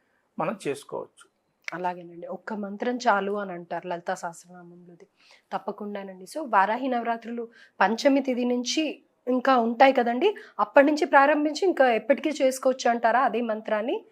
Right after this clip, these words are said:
Speaker 2: ఎలాంటి క్లిష్ట పరిస్థితుల్లో అయినా అమ్మవారు ఆదుకుంటారు అని అంటున్నారు కాబట్టి నిత్యం చదువుకోవడంలో కూడా ఎలాంటి తప్పు లేదు.
Speaker 1: అ-, నిత్యం కూడా చదువుకోవచ్చమ్మా.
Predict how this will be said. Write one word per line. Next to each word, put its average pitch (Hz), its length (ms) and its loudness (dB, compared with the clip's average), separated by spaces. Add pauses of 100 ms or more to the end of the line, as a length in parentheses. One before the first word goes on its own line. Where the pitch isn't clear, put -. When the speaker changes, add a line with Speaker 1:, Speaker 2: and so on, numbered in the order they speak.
(300)
Speaker 2:
ఎలాంటి 254 440 6
క్లిష్ట 285 280 -2
పరిస్థితుల్లో 269 580 0
అయినా 269 220 0
అమ్మవారు 240 360 4
ఆదుకుంటారు 226 600 0
అని 220 140 -4
అంటున్నారు 226 400 -4
కాబట్టి 214 460 -4 (280)
నిత్యం 285 300 2
చదువుకోవడంలో 269 640 4
కూడా 269 180 6
ఎలాంటి 226 380 4
తప్పు 190 180 -6
లేదు. 180 420 -14
Speaker 1:
అ-, - 240 -14
నిత్యం 165 480 -2
కూడా 185 140 8
చదువుకోవచ్చమ్మా. 160 760 0